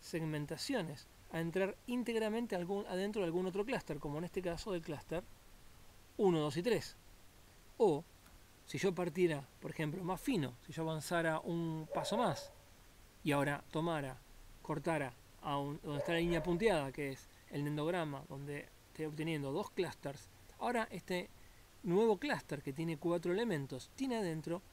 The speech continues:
este primer clúster inicial de los objetos uno y dos. ¿Esto qué quiere decir?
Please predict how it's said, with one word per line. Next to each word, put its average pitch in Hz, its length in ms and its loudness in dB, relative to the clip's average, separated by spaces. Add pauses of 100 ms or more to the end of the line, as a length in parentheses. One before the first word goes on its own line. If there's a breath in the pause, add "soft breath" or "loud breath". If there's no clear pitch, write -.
(140)
este - 260 -2
primer 208 420 0
clúster 214 360 -2
inicial 226 480 -2
de 208 80 -2
los 165 180 -2
objetos 165 480 -2
uno 165 120 -2
y 208 40 2
dos. 226 280 0 (960 loud breath)
¿Esto 339 160 2
qué 190 120 4
quiere 156 160 2
decir? 131 260 -2